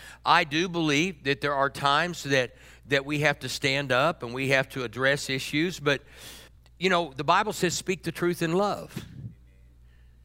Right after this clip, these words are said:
Not in anger. "Speak the truth in love."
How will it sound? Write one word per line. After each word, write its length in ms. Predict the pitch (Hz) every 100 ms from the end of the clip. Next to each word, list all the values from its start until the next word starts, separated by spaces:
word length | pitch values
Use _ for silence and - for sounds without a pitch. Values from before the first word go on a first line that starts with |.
| - - - -
Not 220 | 120 147
in 140 | 170
anger. 420 | 180 190 139 92
"Speak 380 | - - 147 147
the 100 | 180
truth 360 | - 135 131 147
in 140 | 156
love." 360 | 196 208 -